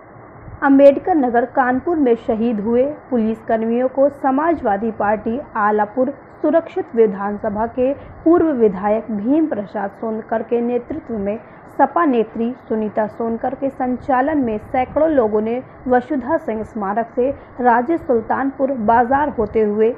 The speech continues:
समाजवादी पार्टी कार्यालय पहुंचकर कैंडल मार्च का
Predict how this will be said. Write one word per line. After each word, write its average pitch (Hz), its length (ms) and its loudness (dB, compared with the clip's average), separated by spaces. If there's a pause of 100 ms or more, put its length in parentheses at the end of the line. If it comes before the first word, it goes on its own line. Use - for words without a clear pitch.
(220)
समाजवादी 196 580 -4
पार्टी 208 380 -4
कार्यालय 233 480 0
पहुंचकर 254 600 -2 (380)
कैंडल 294 360 4
मार्च 214 300 -2
का 262 220 -2